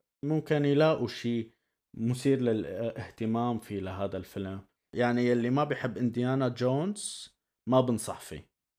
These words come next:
يعني كفيلم هيك بحد ذاته ما بنصح فيه، بس كتير بيعتمد على هاريسون فورد وعلى النوستالجيا وعلى هاي الشخصية. فأنت إذا بتحبها لهي الشخصية وعبالك تشوفها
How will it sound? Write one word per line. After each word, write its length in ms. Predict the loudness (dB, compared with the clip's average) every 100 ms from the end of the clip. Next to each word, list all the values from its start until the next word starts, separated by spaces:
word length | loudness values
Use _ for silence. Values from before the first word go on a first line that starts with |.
| _
يعني 160 | -2 0
كفيلم 640 | 0 2 2 4 2 0
هيك 300 | 0 -4 -4
بحد 320 | -4 -2 -2
ذاته 440 | 0 2 2 -2 0
ما 140 | 0
بنصح 380 | 0 -2 -4 -12
فيه، 400 | -8 -8 -8 -12 _ _ _ _
بس 540 | 2 2 -4 -10 -14 -20 _ _ _ -16
كتير 380 | -6 2 4 4
بيعتمد 580 | 4 2 2 0 2 4
على 240 | 6 6
هاريسون 720 | 6 4 4 2 2 -2 -6
فورد 560 | -6 0 2 4 2 2
وعلى 320 | 2 2 0
النوستالجيا 1080 | 0 0 -2 -4 2 4 4 0 0 2 4
وعلى 520 | 4 2 0 -2 -6 _ _ 2
هاي 120 | 6
الشخصية. 720 | 6 4 -4 -4 0 2 4
فأنت 400 | 2 2 2 2
إذا 220 | 2 2 0
بتحبها 420 | 0 -4 2 2
لهي 200 | 6 4
الشخصية 580 | 4 -8 -6 -2 2 2
وعبالك 540 | 0 4 4 4 0
تشوفها 580 | -4 -6 -2 -4 -4